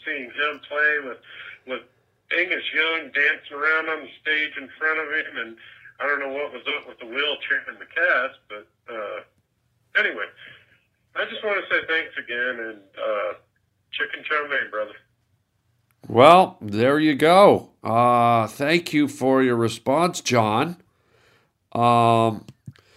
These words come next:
Speaker 2: you know, it's interesting how sometimes people are, uh, very resistant to change. They like, they like things to s-, stay the way they are, and,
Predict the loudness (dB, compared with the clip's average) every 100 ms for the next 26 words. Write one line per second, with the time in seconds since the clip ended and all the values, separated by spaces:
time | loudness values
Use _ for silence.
0 | _ _ _ 0 4 2 2 0 0 -2
1 | -4 -4 2 2 2 -2 0 2 2 2
2 | 0 0 -2 0 0 -2 -6 -4 -4 0
3 | 2 2 4 4 6 4 2 0 -4 -2
4 | 2 6 6 6 4 4 4 4 2 -4
5 | -4 -4 2 2 4 4 4 0 -4 -10
6 | -10 _ _ 0 2 4 6 4 4 -6
7 | -18 _ _ _ _ _ 2 4 8 6
8 | 4 0 2 0 -4 0 2 2 -2 -4
9 | -2 -2 4 6 6 6 8 10 10 8
10 | 8 10 10 10 8 2